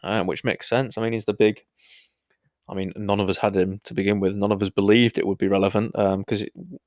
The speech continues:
well, me personally kind of thought he'd just be sitting back as the big, enormous, um, almost defensive mid.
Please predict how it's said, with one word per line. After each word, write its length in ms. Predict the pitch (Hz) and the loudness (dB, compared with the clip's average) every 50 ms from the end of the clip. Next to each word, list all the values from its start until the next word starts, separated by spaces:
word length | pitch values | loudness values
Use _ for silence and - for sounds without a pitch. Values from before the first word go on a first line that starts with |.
| _ _ _ _ 180 | _ _ _ _ -6
well, 300 | 160 113 98 101 82 - _ _ _ _ _ _ _ | -2 -2 -2 0 -2 -6 _ _ _ _ _ _ _
me 160 | 98 104 98 | -4 -4 0
personally 360 | - 107 104 107 101 - 101 | 2 4 4 4 4 0 -2
kind 140 | - 104 101 | -2 0 -2
of 60 | 101 - | 0 2
thought 180 | - 104 - | 2 2 4
he'd 100 | - 104 | 2 0
just 160 | - 107 - | 0 -4 -2
be 180 | - 104 104 - - - | -2 -4 -4 -4 -6 -8
sitting 260 | - - - - 101 | -6 -4 -4 -4 2
back 280 | 101 107 110 107 - - | 2 4 4 4 0 -4
as 100 | 101 - | -6 -6
the 80 | - | -4
big, 260 | 104 101 101 95 - - _ _ _ - - - - - _ _ _ _ _ - | 0 2 2 2 0 -8 _ _ _ -20 -20 -20 -20 -20 _ _ _ _ _ -2
enormous, 880 | 123 117 107 110 104 101 101 104 104 98 104 - - - - - - - - - | 0 2 4 6 6 6 8 6 6 4 2 2 -2 -4 -4 -8 -10 -12 -8 -6
um, 260 | 101 101 98 92 - - | -4 -4 -4 -6 -6 -2
almost 580 | - 107 107 104 104 104 101 - - - - - _ _ _ _ _ _ _ _ _ _ _ _ _ _ _ _ _ _ _ - _ - | -2 -2 0 2 0 0 0 -4 -8 -12 -16 -20 _ _ _ _ _ _ _ _ _ _ _ _ _ _ _ _ _ _ _ -20 _ -6
defensive 420 | 104 - 127 143 160 - 120 - | -2 0 0 0 0 -2 -4 -4
mid. 240 | 87 69 - - | -6 -8 -10 -10